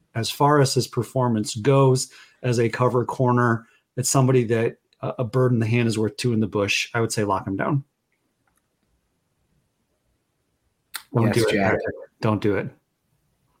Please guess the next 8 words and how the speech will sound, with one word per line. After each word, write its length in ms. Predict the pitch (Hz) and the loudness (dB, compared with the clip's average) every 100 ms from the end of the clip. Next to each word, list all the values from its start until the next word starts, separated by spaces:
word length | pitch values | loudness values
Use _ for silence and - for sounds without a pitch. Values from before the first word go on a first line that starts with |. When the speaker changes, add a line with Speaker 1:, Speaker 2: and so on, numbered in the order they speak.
| _ _ _ - | _ _ _ -6
Speaker 2:
All 100 | 90 | -2
right. 160 | 90 82 - | -2 -4 -2
I 60 | 127 | 2
won't 200 | 151 151 | 4 4
do 140 | 120 | 4
it. 120 | 92 - - - | 2 -4 -10 -4
Speaker 1:
Okay. 140 | 120 113 | 0 4
Speaker 2:
Uh, 320 | 135 127 127 | 6 8 6